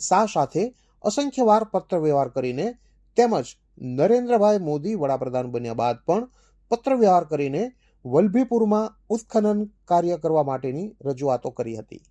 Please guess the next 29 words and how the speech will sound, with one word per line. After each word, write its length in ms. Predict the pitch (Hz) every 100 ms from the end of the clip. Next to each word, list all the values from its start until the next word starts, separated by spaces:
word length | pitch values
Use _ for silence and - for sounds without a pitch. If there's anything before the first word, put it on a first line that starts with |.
| _ _ _ _ _
જેના 280 | 120 135 131
નિષ્કર્ષ 440 | 123 190 - 247
રૂપે 300 | 214 143 151 214 - -
અહીં 340 | 185 165 113 _ -
આ 100 | 190 226 _
ઉત્ખનન 420 | 160 - 208 202
કાર્ય 340 | 165 143 127 143 - -
શરૂ 220 | 185 180
કરવામાં 380 | 143 120 123 -
આવ્યું 260 | 127 92
છે. 160 | - - _ _ - - -
આ 100 | 226
કાર્ય 260 | 220 208
માટે 220 | 214 220 226
વડોદરા 400 | 180 175 196 247
ખાતે 280 | 160 165 170
આવેલ 320 | 135 131 147 247 _ _ _
પુરાતન 360 | 160 208 247 254
વિભાગ 300 | 180 175 190
દ્વારા 360 | 175 185 156 107
દસ 340 | 131 156 240 - -
એકર 240 | 180 240
કરતાં 320 | 214 170 175
વધુ 220 | 139 131 131
જમીન 340 | 135 196 135 -
સંપાદિત 540 | - 196 214 208 214
કરવામાં 420 | - 135 127 143
આવી 180 | - 110
હતી. 300 | 107 - -